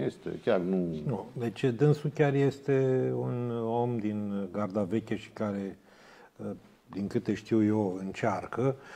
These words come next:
Speaker 2: dar, v-am spus, cred că este o chestiune de educație din școală. Genul ăsta de superioritate totală, nu pot să uit când un agent de poliție, așa,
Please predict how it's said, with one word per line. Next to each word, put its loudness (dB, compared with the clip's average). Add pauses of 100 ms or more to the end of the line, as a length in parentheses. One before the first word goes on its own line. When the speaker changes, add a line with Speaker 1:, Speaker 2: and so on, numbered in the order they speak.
(160)
Speaker 2:
dar, 2 (720)
v-am 4
spus, 4
cred 4
că 4
este 2
o 4
chestiune 2
de 2
educație 0
din 0
școală. -4 (920)
Genul 8
ăsta 2
de 2
superioritate 2
totală, -2 (500)
nu 6
pot 4
să -4
uit 4
când 0
un 0
agent 0 (280)
de -2
poliție, 0 (540)
așa, -2